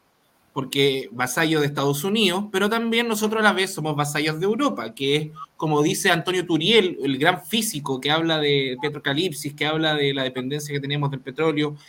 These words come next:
y lo irreemplazable que es el petróleo. Eh, dice que, básicamente, eh, Alemania y los pa-, o los países más poderosos de, de Europa quieren convertir a España y Chile,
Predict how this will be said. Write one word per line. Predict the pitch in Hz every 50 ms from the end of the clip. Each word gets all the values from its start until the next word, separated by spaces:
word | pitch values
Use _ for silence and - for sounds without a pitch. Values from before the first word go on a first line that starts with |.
| - _ _
y | 143 139
lo | 135 135 147 151
irreemplazable | 156 202 202 185 185 180 175 - 147 139 135 - - 240 262 240 180 147 143 135 -
que | - 120 139
es | 147 143 147
el | - -
petróleo. | - 113 107 - 117 110 104 117 156 - _ _ - - _ _ _ _ _ _ _ _ _ _
Eh, | - 139 143 151 151 160
dice | 160 214 220 - 240 214
que, | 202 214 202 196 196 190 185 185 170 - - - -
básicamente, | 151 208 214 214 208 196 202 214 208 208 208 208 214 214 208 - - - - _ _ _ _ _ _ _
eh, | - 160 160 160 160 160 160 -
Alemania | 151 151 156 156 185 220 185 147 143 147 160 175 - - - - _ _ -
y | 139 143 143
los | 139 147 147
pa-, | 147 147 131 120
o | 127
los | 135 135 135
países | 131 131 151 165 160 180 165 156 156 147 147 143 - - _ _
más | 131 147 156
poderosos | 151 147 143 147 160 160 - 175 160 160 156
de, | 147 143 139 139 135 113
de | 123 131 131
Europa | 127 143 175 165 147 147 135 151 - - - _ _ _ _ _ _ _ -
quieren | 202 202 214 214 208
convertir | 208 196 165 170 160 - 190 190
a | 180
España | 180 - - 220 233 233 233 233 226
y | 214 - -
Chile, | - 262 269 214 160 180 208 220 -